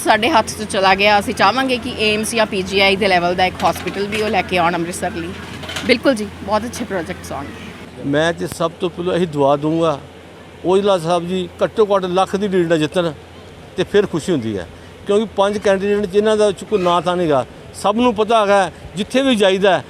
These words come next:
Speaker 2: ਸ਼ਹਿਰ ਦੇ ਵਿੱਚ, ਕੱਲ੍ਹ ਹੀ ਸਰੋਪੇ ਲੈਣ ਹੀ ਗਏ ਆ ਮੇਰੇ ਦੋਸਤ ਗੁਰਮੀਤ ਜੀ ਨਾਲ ਹੀ, ਉਹ ਕਹਿੰਦੇ ਕਿਹਦੀ ਆਵਾਜ਼ ਆ, ਉਹ ਆਪ ਹੀ ਕਹਿੰਦੇ ਭਾਈ ਔਜਲਾ ਸਾਹਿਬ ਦੀ ਆਵਾਜ਼ ਆ।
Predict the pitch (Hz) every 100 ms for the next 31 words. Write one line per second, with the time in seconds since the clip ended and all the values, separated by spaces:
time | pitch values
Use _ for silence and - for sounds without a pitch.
0 | - - 208 233 233 214 185 196 226 226
1 | 226 202 185 240 240 214 208 175 175 151
2 | - - - 185 202 175 196 190 190 185
3 | 196 214 196 175 185 160 - - 208 190
4 | 208 214 190 240 254 208 190 190 165 214
5 | 233 202 220 240 233 220 208 220 208 220
6 | 240 175 165 156 117 101 92